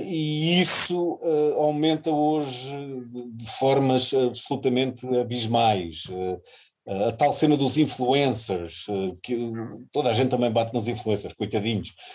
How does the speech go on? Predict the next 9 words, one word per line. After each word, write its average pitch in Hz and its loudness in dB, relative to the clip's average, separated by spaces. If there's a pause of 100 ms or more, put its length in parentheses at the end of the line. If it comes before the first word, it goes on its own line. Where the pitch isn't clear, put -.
(100)
Mas, - 0 (280)
<laughs> - -18
epá, 147 2
é, 131 2
é, 143 -2
é 139 2
frustrante, 156 -2
ah, - -8
perceberes 151 2